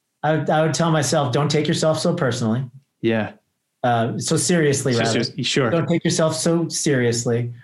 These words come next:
Speaker 1: Um, it's gonna be all right, and your relationships are more important than anything else.
Speaker 2: Yeah. That, that's, I think, fantastic advice.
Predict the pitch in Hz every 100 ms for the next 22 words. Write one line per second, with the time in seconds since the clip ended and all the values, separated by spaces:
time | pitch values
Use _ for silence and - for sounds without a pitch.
0 | - - 123 120 120 120 120 - _ -
1 | 135 113 143 160 156 165 160 143 131 131
2 | - - _ _ _ 147 135 135 131 117
3 | - - _ _ - 151 147 143 139 139
4 | 120 131 127 123 120 117 117 110 107 101
5 | 98 95 90 - - _ - 110 107 101
6 | - _ _ _ - - - 139 147 -
7 | 131 120 - - _ - 135 131 120 -
8 | _ _ _ _ _ _ _ - 151 135
9 | 131 120 120 110 104 101 87 -